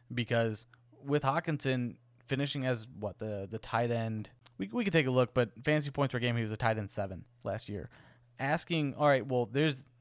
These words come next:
this hole in his game that he's going to improve on this year.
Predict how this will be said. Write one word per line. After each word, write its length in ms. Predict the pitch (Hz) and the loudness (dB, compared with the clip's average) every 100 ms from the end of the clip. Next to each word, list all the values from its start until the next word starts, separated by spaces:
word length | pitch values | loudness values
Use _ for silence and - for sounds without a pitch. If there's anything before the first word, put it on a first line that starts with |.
| _ | _
this 160 | 127 120 | -6 -4
hole 320 | - 170 170 | 0 2 4
in 80 | 151 | 2
his 140 | 127 | -2
game 220 | 123 135 127 | -4 -4 -2
that 40 | |
he's 140 | 123 123 | -4 -2
going 240 | 135 131 | -2 0
to 100 | 123 | -2
improve 500 | 107 - 151 175 165 | -2 -4 -2 0 0
on 460 | 104 107 98 98 107 | -2 -2 -4 -6 -6
this 260 | 110 104 - | -6 -6 -6
year. 400 | 107 104 104 | -6 -4 -6